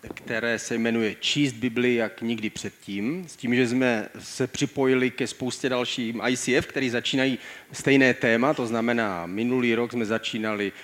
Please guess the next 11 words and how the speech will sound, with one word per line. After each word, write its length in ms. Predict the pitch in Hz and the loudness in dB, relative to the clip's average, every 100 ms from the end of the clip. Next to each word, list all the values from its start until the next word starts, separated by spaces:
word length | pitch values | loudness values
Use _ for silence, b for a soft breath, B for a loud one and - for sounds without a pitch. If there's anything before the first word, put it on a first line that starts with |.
| B | B
rok 300 | 107 117 - | -2 -2 -4
tím, 260 | - 123 123 | -4 0 2
že 120 | 113 | 2
jsme 180 | 110 104 | 0 -2
se 160 | - | -4
bavili 340 | 104 107 110 104 | -6 -2 -2 -2
o 100 | 104 | -4
tom 300 | 110 101 98 B B B B _ | -6 -6 -8 B B B B _
pokusit 500 | 120 - 123 - 117 | -12 -6 -4 -4 -4
se 280 | - 113 107 | -2 -2 -2
modlit 720 | 107 110 110 104 104 - - | -4 -4 -2 -2 -2 -4 -16